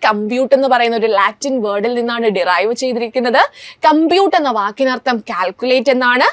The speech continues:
ഇതൊരു മാൻ മെയ്ഡ് ഇലക്ട്രോണിക് ഡിവൈസ് ആണ്. ഇതിനെ നമുക്ക് എന്തെന്നും വിളിക്കാം?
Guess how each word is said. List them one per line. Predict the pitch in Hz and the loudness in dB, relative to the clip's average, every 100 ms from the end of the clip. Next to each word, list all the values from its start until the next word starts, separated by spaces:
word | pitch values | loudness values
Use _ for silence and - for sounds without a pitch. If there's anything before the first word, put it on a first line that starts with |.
| - - | -2 -4
ഇതൊരു | 320 285 277 | 2 4 4
മാൻ | 247 226 233 262 | 4 2 2 2
മെയ്ഡ് | 285 294 277 | 0 2 0
ഇലക്ട്രോണിക് | 208 202 208 _ 277 285 294 240 | -2 -4 -4 _ 2 2 2 -2
ഡിവൈസ് | 247 247 254 262 285 | -4 0 0 0 2
ആണ്. | 277 294 - - - | 2 2 -2 -8 -6
ഇതിനെ | 370 370 349 | -2 0 0
നമുക്ക് | 277 240 | 0 0
എന്തെന്നും | 214 202 247 320 320 | -2 -2 -2 0 0
വിളിക്കാം? | 294 285 262 254 254 | -2 0 2 2 -2